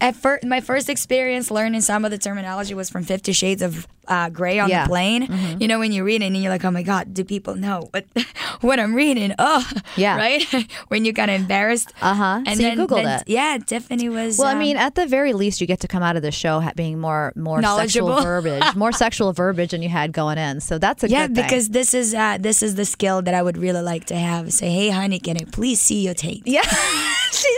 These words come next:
Speaker 2: said
Speaker 1: Right?
Speaker 2: it. Yes. <laughs> I love it. Okay, so before the show started, there was a lot. There was, like, a lot of press between Malika and Ronnie from Jersey Shore.
Speaker 1: Yeah.
Speaker 2: Um, I know they've broken up since then,
Speaker 1: Yeah.
Speaker 2: but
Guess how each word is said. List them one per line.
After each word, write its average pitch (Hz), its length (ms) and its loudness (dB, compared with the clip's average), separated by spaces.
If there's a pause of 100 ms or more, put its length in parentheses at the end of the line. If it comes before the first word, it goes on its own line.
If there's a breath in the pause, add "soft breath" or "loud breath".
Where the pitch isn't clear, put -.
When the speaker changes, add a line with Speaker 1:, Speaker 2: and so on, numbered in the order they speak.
Speaker 2:
said 392 280 2
Speaker 1:
Right? 247 380 2
Speaker 2:
it. 381 640 2
Yes. 262 80 2 (400)
<laughs> 381 1300 -2
I 240 180 2
love 226 240 2
it. 208 240 2 (320 loud breath)
Okay, 302 180 2
so 277 180 2
before 269 420 2
the 370 100 2
show 349 200 2
started, 220 340 2
there 190 100 2
was 196 120 2
a 202 40 4
lot. 175 220 2
There 185 100 2
was, 202 100 0
like, 226 120 0
a - 20 4
lot 202 160 2
of - 80 -6
press 175 220 -2
between 180 240 -4
Malika 160 400 -2
and 151 220 -2
Ronnie 185 640 0
from 175 240 0
Jersey 165 300 0
Shore. 165 520 -2 (180 loud breath)
Speaker 1:
Yeah. 185 160 0
Speaker 2:
Um, 180 340 0
I 196 80 0
know 214 120 2
they've 208 120 0
broken 180 280 0
up 147 100 -6
since 151 240 -8
then, 139 260 -4
Speaker 1:
Yeah. 165 260 0
Speaker 2:
but - 20 -14